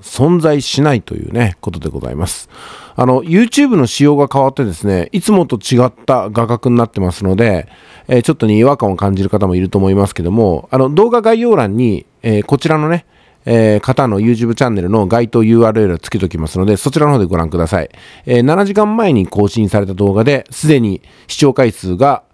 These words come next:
あー、八百三十五回ということでね、かなり注目を浴びているチャンネルではあると思いますけども、今回特に創価学会の正式コメントをXから、あー、抜粋してきてくださったんで、私もね、非常にわかりやすかったかなと思います。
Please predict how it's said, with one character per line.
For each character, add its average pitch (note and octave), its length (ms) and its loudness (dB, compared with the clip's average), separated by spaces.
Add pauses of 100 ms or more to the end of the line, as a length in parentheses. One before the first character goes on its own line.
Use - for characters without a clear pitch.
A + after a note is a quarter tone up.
(240)
あ F2 260 -2
ー、 - 20 -4
八 F#2 220 -4
百 A#2+ 120 0
三 A2+ 180 -2
十 F2 100 -6
五 F#2 120 -6
回 G#2+ 180 0
と F2 120 -10
い - 20 -6
う - 20 -12
こ F2+ 60 -14
と - 80 -16
で G#2 80 -6
ね、 A#2 140 2
か C#3 120 -2
な C3 80 0
り F#2 120 -2
注 G#2 200 -2
目 F#2+ 260 -2
を F#2+ 160 2
浴 G2 100 -2
び G2 100 -2
て G2 140 0
い G2+ 100 4
る C#3+ 160 4
チ - 160 -6
ャ F#2+ 60 0
ン F#2 60 -2
ネ F#2+ 80 -2
ル F#2+ 100 -2
で G2 60 2
は E2+ 120 2
あ G2 40 0
る F#2 80 -6
と E2+ 80 -6
思 E2 100 -4
い - 20 -4
ま F#2 120 -4
す - 60 -10
け - 60 -4
ど F#2+ 80 0
も、 F#2 200 2
今 F3 200 0
回 G#2 160 0
特 A#2 200 0
に E2 180 -4 (440)
創 C#3+ 280 0
価 C#3 100 -2
学 C#3 220 2
会 F#2 220 -2
の A2 280 0
正 F#3+ 300 2
式 - 200 -10
コ F#3 140 0
メ D3 140 2
ン F2+ 80 -4
ト F#2 100 -2
を G#2 300 0 (100)
X - 380 -4
か E3 100 2
ら、 G#2+ 220 -2 (320)
あ D#2 340 -4
ー、 E2 40 -8
抜 A2+ 100 0
粋 B2 220 -2
し - 80 -12
て A2 180 0
き - 80 -16
て A2+ 100 0
く F2+ 80 -4
だ F2 80 -2
さ - 100 -12
っ - 40 -20
た F2 120 -4
ん F2+ 40 -4
で、 F#2 80 0
私 A2+ 280 0
も A#2+ 80 0
ね、 G2+ 160 0 (240)
非 A#2 120 -2
常 C3 180 4
に B2+ 220 -2 (260)
わ G#2 120 -2
か A#2 80 0
り A2 80 2
や G#2+ 80 2
す - 120 -10
か E2 80 -8
っ D2+ 40 -10
た - 140 -12
か F2+ 100 -6
な F#2 140 0
と D2+ 100 -12
思 C#2 80 -8
い - 20 -8
ま D#2 80 -8
す。 - 280 -18